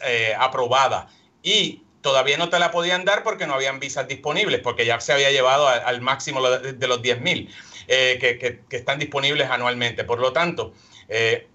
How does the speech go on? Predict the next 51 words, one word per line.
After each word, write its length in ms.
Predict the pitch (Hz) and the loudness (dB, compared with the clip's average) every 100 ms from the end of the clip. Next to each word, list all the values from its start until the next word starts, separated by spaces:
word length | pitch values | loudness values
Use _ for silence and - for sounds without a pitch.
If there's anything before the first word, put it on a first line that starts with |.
| _ 131 | _ 0
había 260 | 131 135 | 2 2
que 60 | 175 | 0
esperar 340 | 175 160 170 | 0 2 2
a 80 | 180 | 2
que 100 | 143 | 0
te 140 | 135 | 0
la 60 | 131 | 0
aprobaran 640 | 135 214 170 139 135 139 - | 2 4 4 4 2 -4 -8
y 140 | 143 | -8
entonces 540 | 139 190 208 165 - | -6 -6 -4 -6 -8
ya 160 | 113 151 | 0 2
aprobada, 800 | 208 180 175 151 127 143 127 95 | 2 0 0 -4 0 2 2 -2
que 100 | 110 | -8
se 140 | 110 98 | -12 -10
tardaba 400 | 101 117 127 110 | -2 2 2 0
cinco 320 | 143 143 104 | -6 -8 -8
o 60 | |
seis 260 | 92 147 180 | -6 -2 2
años, 420 | 175 131 131 - - - - | 0 0 -6 -12 -20 -20 -10
eh, 360 | 117 117 120 - _ _ _ _ _ _ - | 0 0 0 -4 _ _ _ _ _ _ -12
podían 380 | 139 139 151 175 | -6 -2 0 2
darte 280 | 170 170 180 | 2 0 -4
un 80 | 175 | -4
permiso 340 | 165 151 151 | -4 -4 -6
de 60 | 180 | -2
trabajo 460 | 202 202 180 196 151 | 4 4 4 2 0
a 100 | 131 | 0
lo 120 | 127 | -2
que 80 | 117 | -8
estaba 320 | - 139 156 | -4 -2 -2
disponible 520 | 151 - 131 156 160 | -4 -8 -6 -4 -4
entonces 480 | 139 156 165 160 131 | -4 -4 -2 -2 0
la 120 | 101 | 0
visa. 300 | 113 113 104 | 0 -2 -4
Pues 180 | 113 110 | -4 -2
mira, 320 | 139 120 95 - - - | 0 0 -2 -12 -20 -2
ahora 560 | 107 147 214 165 151 - | 2 4 6 4 2 -6
estas 280 | 139 - 180 | -10 -4 -2
personas 440 | 202 170 175 175 | -2 -2 -2 -2
que 80 | 165 | -4
están 220 | 131 139 | -4 -4
esperando 480 | 160 165 139 147 190 | -4 -2 0 0 0
una 120 | 185 | 0
visa 280 | 156 170 139 | 0 0 0
U 160 | 143 156 | -2 -2
podrán 360 | 131 123 170 | -2 0 0
tener 280 | 190 202 180 | -2 -2 -2
un 160 | 202 180 | -2 -2
permiso 540 | 147 135 180 - 208 | -2 -2 -4 0 0
de 100 | 185 | 0
trabajo 540 | 185 123 160 110 113 | 2 4 4 2 -4